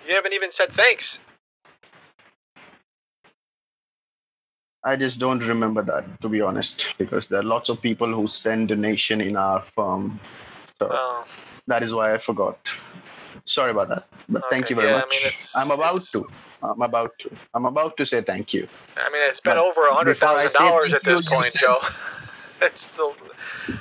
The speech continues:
Speaker 1: quite a bit of money, you know.
Speaker 2: Hundred thousand dollars?
Speaker 1: Yeah, over a hundred thousand at this point, man. I, I've sent you a couple different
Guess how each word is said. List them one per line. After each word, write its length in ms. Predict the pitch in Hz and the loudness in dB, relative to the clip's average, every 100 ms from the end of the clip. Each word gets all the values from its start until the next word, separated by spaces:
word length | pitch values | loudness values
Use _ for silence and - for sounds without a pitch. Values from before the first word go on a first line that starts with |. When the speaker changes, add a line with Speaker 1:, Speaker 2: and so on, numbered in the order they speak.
| - - _ - | -12 -20 _ -10
Speaker 1:
quite 140 | - 160 | -2 0
a 40 | |
bit 140 | 151 135 | 0 0
of 60 | |
money, 340 | 135 143 110 - _ _ _ | 2 2 -2 -8 _ _ _
you 80 | 131 | -6
know. 120 | 127 - - - - | -6 -6 -8 -8 -4
Speaker 2:
Hundred 200 | 113 135 | -2 0
thousand 280 | 165 170 190 | -2 -2 -2
dollars? 220 | 202 214 _ - - - - - - - | -2 -4 _ -20 -20 -20 -20 -20 -14 -8
Speaker 1:
Yeah, 120 | 202 | 0
over 380 | 160 202 185 170 | 2 2 2 2
a 40 | |
hundred 220 | 190 165 | 2 0
thousand 320 | 180 226 220 135 | 4 4 2 -6
at 80 | |
this 160 | 113 107 | -8 -12
point, 240 | - 113 | -6 -4
man. 160 | 113 135 | -4 -4
I, 180 | 156 151 | -2 -2
I've 80 | 156 | -2
sent 240 | 185 175 | -6 -2
you 80 | 170 | -4
a 40 | 143 | 0
couple 320 | 202 208 226 | 0 2 0
different 340 | 120 - 113 | -2 -4 -8